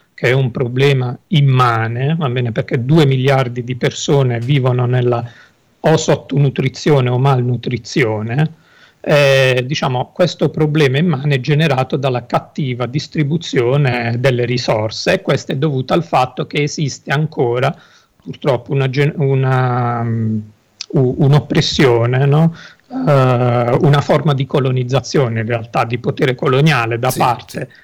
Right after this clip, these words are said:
Speaker 1: dei paesi ricchi su quelli poveri, su quelli in, eh, in via di sviluppo. Ecco, e quindi,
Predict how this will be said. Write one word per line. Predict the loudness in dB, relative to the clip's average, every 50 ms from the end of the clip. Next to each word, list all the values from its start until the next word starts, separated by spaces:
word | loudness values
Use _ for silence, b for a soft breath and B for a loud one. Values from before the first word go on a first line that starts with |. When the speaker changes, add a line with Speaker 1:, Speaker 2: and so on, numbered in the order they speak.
| B B
Speaker 1:
dei | -2 -2 0
paesi | 0 0 0 0 -2 -2 -4
ricchi | -4 -4 -4 -6 -8 _ -8 -4 -4 -4 -4 B B B B B
su | -14 -10 -10 -6
quelli | -4 -2 -2 -2 -2 -2
poveri, | 0 0 2 2 2 0 0 -2 -4 -4
su | -8 -12
quelli | -10 -6 -4 -4 -2 -4 -4 -4 -4 -4 -4 -2 -2 -2
in, | -2 -2 -2
eh, | -2 0 0 0 0 0 0 2
in | 2 2 2
via | 2 2
di | 2 0 -2
sviluppo. | -2 -2 -2 -2 -2 -2 -2 -4 -6 -4 -2 -2
Ecco, | -2 -2 -4
e | -6 -2
quindi, | 0 2 2 4 2 2 0